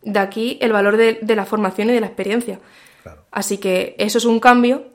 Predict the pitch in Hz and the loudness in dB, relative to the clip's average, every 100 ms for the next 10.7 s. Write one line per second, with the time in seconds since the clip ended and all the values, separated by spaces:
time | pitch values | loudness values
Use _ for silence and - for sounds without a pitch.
0 | _ 214 196 196 196 202 214 214 214 226 | _ -6 -4 -2 -4 0 -2 0 2 4
1 | 233 254 - 214 - 208 208 214 208 202 | 4 -2 -6 -8 -6 -6 -4 -4 -4 -4
2 | 214 208 208 208 202 214 214 214 220 - | -4 -4 -4 -6 -4 -6 -4 -6 -6 -2
3 | 233 233 196 185 233 226 - _ _ _ | 0 0 -2 -4 -6 -6 -12 _ _ _
4 | _ _ _ _ - 208 208 190 233 240 | _ _ _ _ -2 0 2 2 2 2
5 | 214 196 190 202 202 202 202 - - 214 | 0 -2 -2 -4 -2 -4 -6 -12 -16 -10
6 | 202 202 202 202 - 202 190 185 185 185 | -6 -4 -4 -6 -6 -6 -6 -8 -12 -16
7 | - 208 - 196 190 202 190 190 - 202 | -12 -8 -6 -4 -4 -2 -4 -4 -6 -4
8 | 185 185 - 131 _ _ - _ _ _ | -4 -6 -14 -16 _ _ -20 _ _ _
9 | _ _ _ _ _ _ _ _ _ _ | _ _ _ _ _ _ _ _ _ _
10 | _ _ _ _ 220 214 | _ _ _ _ -2 0